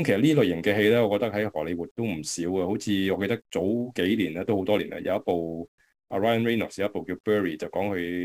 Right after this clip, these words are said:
畀人埋咗喺個地底咁上下，一個人做晒成套戲，都係咁上下。但係呢部呢，我覺得好，比較好嘅地方就係呢，雖然嗰兩個女主角呢，即係成套得兩個人啦，但係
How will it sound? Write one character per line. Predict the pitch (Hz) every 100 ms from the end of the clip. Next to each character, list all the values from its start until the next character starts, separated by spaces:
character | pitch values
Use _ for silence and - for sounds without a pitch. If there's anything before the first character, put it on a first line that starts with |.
| 90 - _
畀 | 101
人 | 90
埋 | -
咗 | - 95
喺 |
個 | 90
地 | 82 82
底 |
咁 | 78 90 92 87
上 | 80
下， | 85 95
一 | 107
個 | 90
人 | 98
做 | 82
晒 | - 82
成 | - -
套 | 80
戲， | 78 - - _ - _ _
都 | 123
係 | 82
咁 | 82 80
上 | 80
下。 | 78 -
但 | 95 98
係 | 123
呢 | 170
部 | 156 95 110
呢， | 120
我 | 98
覺 | 107
得 |
好， | - 107
比 | 98
較 | 98 90
好 | 101
嘅 |
地 | 87
方 | 85 104 101
就 | 82
係 | 80
呢， | 98
雖 | - 147 110
然 | 82
嗰 | 101
兩 | 95
個 | 92 90
女 | 85
主 | 92
角 | - 85
呢， | 92 98 98
即 | -
係 | 101
成 | - 80
套 | 90
得 | 101
兩 | 87
個 | 85 87
人 | 90
啦， | 92 92
但 | 87
係 | 85